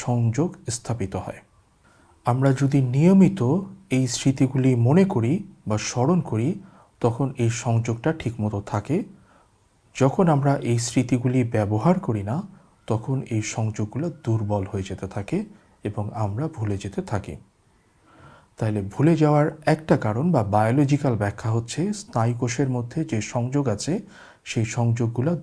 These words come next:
দুর্বল হয়ে যাওয়া। আমরা এর আগে বলেছি যে স্বল্পস্থায়ী স্মৃতিকে আমি যদি দীর্ঘস্থায়ী স্মৃতিতে পরিণত করতে চাই, আমি তিনভাবে করতে পারি। একটা হচ্ছে যেই ইনফরমেশনটা আমি মুখস্থ রাখতে চাই,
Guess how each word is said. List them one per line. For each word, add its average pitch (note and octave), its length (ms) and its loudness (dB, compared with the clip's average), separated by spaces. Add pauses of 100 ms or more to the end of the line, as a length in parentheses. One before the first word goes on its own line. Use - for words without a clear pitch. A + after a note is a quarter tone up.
দুর্বল A2+ 400 0
হয়ে G#2 260 -4
যাওয়া। G2 200 -6 (1080)
আমরা B2 200 4 (160)
এর C3+ 160 6
আগে C3+ 260 6
বলেছি B2 460 2 (720)
যে G#2+ 100 0
স্বল্পস্থায়ী C3+ 840 2
স্মৃতিকে D3 500 0
আমি A#2 220 4
যদি A2+ 240 -2
দীর্ঘস্থায়ী A#2 720 0
স্মৃতিতে C3+ 460 -2
পরিণত C3+ 440 0
করতে B2 300 -2 (100)
চাই, C#3+ 140 2 (480)
আমি A2 160 -4 (140)
তিনভাবে A#2+ 480 2
করতে A#2 260 -4
পারি। A#2+ 240 0 (680)
একটা A2+ 260 -4
হচ্ছে A#2 300 -2 (640)
যেই A2+ 320 0 (140)
ইনফরমেশনটা C3 920 0
আমি D3 100 2
মুখস্থ C3+ 440 0
রাখতে C#3 300 0
চাই, E3+ 220 0